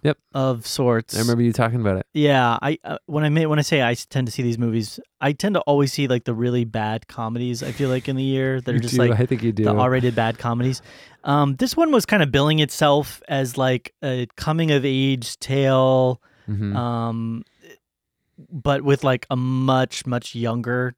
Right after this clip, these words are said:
Speaker 2: type kid, um, which in of itself isn't a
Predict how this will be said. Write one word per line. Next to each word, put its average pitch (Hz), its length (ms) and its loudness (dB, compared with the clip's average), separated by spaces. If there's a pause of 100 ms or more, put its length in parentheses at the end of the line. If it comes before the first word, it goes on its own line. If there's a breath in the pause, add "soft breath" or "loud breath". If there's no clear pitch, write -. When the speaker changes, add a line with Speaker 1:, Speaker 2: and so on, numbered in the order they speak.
Speaker 2:
type 120 320 -4 (520)
kid, 127 400 -2 (680 soft breath)
um, 123 500 -2 (880)
which 151 240 -2
in 254 120 4
of 233 100 4
itself 170 400 2
isn't 156 320 2
a 143 140 -2